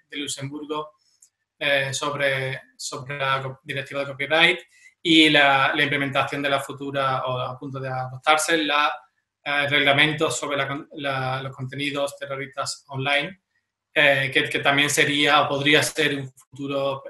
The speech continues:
y muy peligroso pli-, eh, filtro de contenido.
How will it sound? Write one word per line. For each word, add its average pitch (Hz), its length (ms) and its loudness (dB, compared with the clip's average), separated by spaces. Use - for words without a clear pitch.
y 139 160 -10
muy 143 120 -4
peligroso 135 640 -4
pli-, 139 120 -6
eh, 139 260 -12
filtro 143 240 -6
de 139 80 -4
contenido. 131 400 -8